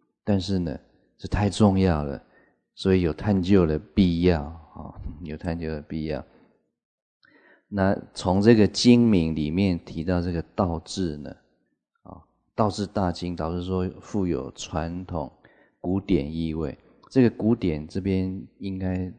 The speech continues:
做这个古老典籍的这个，这个，这个味道或是概念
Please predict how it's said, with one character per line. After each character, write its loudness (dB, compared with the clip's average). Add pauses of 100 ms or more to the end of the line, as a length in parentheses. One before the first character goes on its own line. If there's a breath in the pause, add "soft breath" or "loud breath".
(600)
做 2
这 -4
个 -6 (120)
古 2
老 6
典 -4
籍 -8
的 -2
这 0
个， -6 (500)
这 -6
个， -8 (760)
这 -10
个 -10 (340)
味 4
道 -2
或 -4
是 -10 (160)
概 -2
念 -8